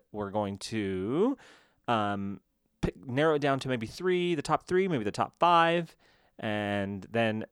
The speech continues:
have a final round, which I'm hoping that we can get somebody, wink, wink, to judge it, um, during the meet and greet, but we'll see what happens. Um, I would have to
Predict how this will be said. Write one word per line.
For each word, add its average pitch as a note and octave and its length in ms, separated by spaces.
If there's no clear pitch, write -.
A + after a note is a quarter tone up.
have G#2 180
a G#2 60
final F#3 420
round, F#2 420
which G#2 120
I'm A2 100
hoping A2+ 640
that G#2 160
we G#2+ 80
can G#2 100
get F#2 180
somebody, F#2 500
wink, F#2 240
wink, G2+ 320
to A#2 100
judge G2 300
it, C#3+ 240
um, F#2 360
during B2+ 280
the A2+ 60
meet F#2+ 180
and F#2+ 100
greet, G2+ 460
but - 120
we'll A2 120
see - 180
what F2+ 180
happens. A2 720
Um, E2+ 520
I F#2 80
would D#2+ 120
have - 220
to F#2 460